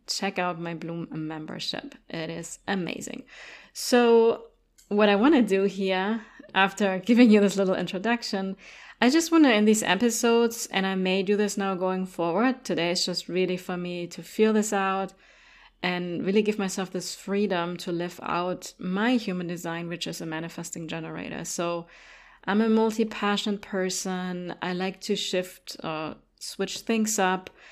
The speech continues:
Um, if I do something the very same way for a really long time, that is, gets really stagnant and boring for me. So I have felt called now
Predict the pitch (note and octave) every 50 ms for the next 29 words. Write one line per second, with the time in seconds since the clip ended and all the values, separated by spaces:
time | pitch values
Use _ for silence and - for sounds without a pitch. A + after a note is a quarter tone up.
0 | - - - - - - - _ - - F3+ F#3 F3+ - - F#3 - F#3+ F#3 E3+
1 | F#3+ F#3 F#3 - F#3+ F3+ E3+ - F#3+ F#3 F3+ F3 F3 F3+ - F3+ F3 F3+ F3+ F3
2 | - - F#3 E3 E3 E3 D#3 D3+ D#3+ E3 - F3+ E3 D#3 D#3 E3 D#3 F3 G3 A#3
3 | A#3 A3 G#3+ G#3+ - G#3 G3 F#3+ F#3+ F#3 F#3 F3+ F3+ F3+ F3 - - - _ _
4 | _ _ _ _ - - E3 E3 D#3+ - _ _ _ - - - - - - _
5 | _ _ _ - - E3 E3 - - G3+ G#3 G#3 G3+ - - F3+ F3+ F3 F3+ F3
6 | E3+ E3+ E3 E3 E3+ E3+ E3 E3+ E3+ E3 - - E3+ E3 E3 E3 E3 E3 F3 E3+
7 | - - F#3 F3 E3+ F3 - - - _ - F3 F#3 F#3 F#3 F#3 F#3 - - F3
8 | F3 E3+ F3 - - E3+ E3+ E3+ E3 - E3+ E3 E3 E3 E3 E3